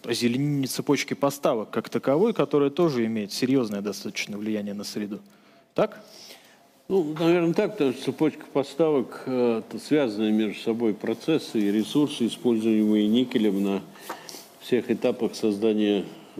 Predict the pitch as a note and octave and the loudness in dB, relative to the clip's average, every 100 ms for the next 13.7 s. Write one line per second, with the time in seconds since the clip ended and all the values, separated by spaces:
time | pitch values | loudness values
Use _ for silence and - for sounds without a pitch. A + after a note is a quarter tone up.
0 | A2 F2 A2 G#2 A2+ G#2+ G#2+ - C3 A2 | -10 -6 -4 0 0 0 -2 0 2 2
1 | F2 E2+ - D#2+ - - - - - - | 0 -4 -8 -12 -14 -20 -20 -20 -20 -20
2 | - - F2+ - - G#2+ A2 A2+ G2+ G2 | -20 -20 -18 -16 -6 -2 2 2 2 0
3 | - G#2 G#2 D3+ C#3+ - A2+ - A2 A2+ | 0 -2 0 0 -2 -2 -6 -2 -4 -2
4 | G#2+ A#2 - - G#2+ G2+ G#2+ G#2+ F#2+ - | -2 -2 -2 -2 -2 0 2 2 0 -2
5 | G#2 G2 D3 B2+ G2+ G#2 A2 G#2+ A2+ A2 | -4 0 0 2 0 0 2 2 2 0
6 | - A2 A#2 A2 - A2 A2 - A2 F#2 | -4 0 0 0 -2 -2 -2 -2 -6 -8
7 | - A#2+ A#2+ E2+ E2 D#2+ - - - - | -2 0 2 0 -4 -10 -16 -20 -18 -18
8 | - - - - - - - A2+ A2+ A#2 | -20 -20 -20 -20 -20 -20 -18 -8 -2 0
9 | A#2 - A2 A#2 A2+ G#2+ - - - - | -2 -4 -6 -4 -4 -4 -6 -14 -16 -16
10 | - - - - - - G2+ B2 B2+ D#3 | -16 -18 -20 -20 -20 -16 -4 0 2 4
11 | C#3 - - C#3+ C#3+ C3+ B2 C#3 C3 - | 4 2 0 0 2 0 2 0 0 0
12 | G3 F3 B2+ - - B2+ A#2+ G#2 - F#2+ | 2 2 0 -6 -6 -2 -2 -2 -6 -12
13 | - A2+ G#2+ A#2+ C#3+ C#3 | -10 -6 0 4 4 4